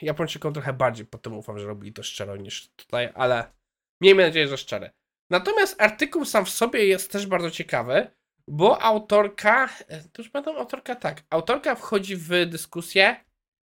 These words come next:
kiedy nam, nawet szeregowym, e, pracownikom, warto można pomyśleć o wzięciu, e, niższej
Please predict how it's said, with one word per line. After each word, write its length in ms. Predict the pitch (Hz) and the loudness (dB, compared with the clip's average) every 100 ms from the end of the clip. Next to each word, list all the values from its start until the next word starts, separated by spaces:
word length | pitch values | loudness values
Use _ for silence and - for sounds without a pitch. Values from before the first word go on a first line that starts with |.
| _ _ _ _ - | _ _ _ _ -10
kiedy 500 | - 208 214 180 151 | 2 4 4 2 2
nam, 460 | 165 185 202 135 | 4 6 6 4
nawet 260 | 143 156 156 | 2 0 -2
szeregowym, 600 | - 156 160 160 156 160 | -6 -6 -4 -4 -2 4
e, 120 | 156 | 4
pracownikom, 760 | 151 151 - 127 180 214 196 156 | 4 -4 -4 -6 -6 -2 -4 4
warto 340 | 165 202 202 | 2 4 0
można 260 | 175 165 160 | -2 -2 -6
pomyśleć 480 | 147 151 156 160 - | -6 -8 -8 -14 -16
o 60 | |
wzięciu, 880 | 139 139 139 139 - 135 131 131 123 - | -8 -6 -6 -6 -6 -2 0 0 -2 -4
e, 160 | 127 | -4
niższej 920 | 127 135 131 - 123 123 123 120 127 | -4 -6 -6 -6 -2 0 0 -2 -6